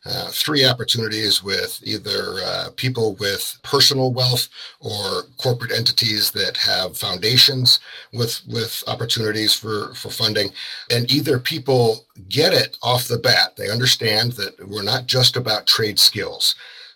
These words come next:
Uh, I come from electrical, thirty years in, in the trade, and, uh, so I understand the importance of, of, uh,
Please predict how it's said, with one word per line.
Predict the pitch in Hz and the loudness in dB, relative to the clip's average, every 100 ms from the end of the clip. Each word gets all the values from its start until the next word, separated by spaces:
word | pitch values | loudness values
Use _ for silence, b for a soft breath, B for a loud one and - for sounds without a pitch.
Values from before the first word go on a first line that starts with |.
| B | B
Uh, | - - - | -8 -4 0
I | 120 | 2
come | 117 131 131 | 4 4 2
from | 123 110 | 0 -2
electrical, | 104 107 - - 107 123 | -2 -2 -4 -2 -4 -4
thirty | - 107 101 | -4 -4 -2
years | 101 110 107 104 | -2 0 2 0
in, | 101 104 - | 0 -4 -10
in | - 101 | -10 -6
the | |
trade, | 95 - 101 107 - B B B | -4 -2 -2 -4 -6 B B B
and, | 104 101 98 90 - | -2 0 0 -4 -4
uh, | - - | -2 2
so | - 107 | 2 2
I | |
understand | 107 95 - 123 127 | 2 4 4 4 4
the | 110 | 2
importance | 101 - - 107 98 | -2 -2 -2 0 0
of, | 107 98 - | -2 -4 -12
of, | 98 104 98 98 - - 101 | -8 -6 -4 -6 -6 -8 -6
uh, | 95 90 | -8 -8